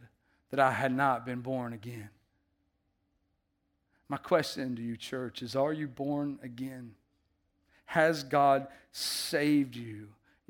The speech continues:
You may be very religious, but religion will not save. You can be very pious, but piety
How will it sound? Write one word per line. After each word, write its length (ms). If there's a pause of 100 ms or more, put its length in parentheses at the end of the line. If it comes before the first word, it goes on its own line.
(140)
You 140
may 160
be 140
very 260
religious, 1040 (440)
but 180
religion 680
will 140
not 180
save. 800 (1120)
You 120
can 100
be 140
very 260
pious, 1080 (840)
but 160
piety 680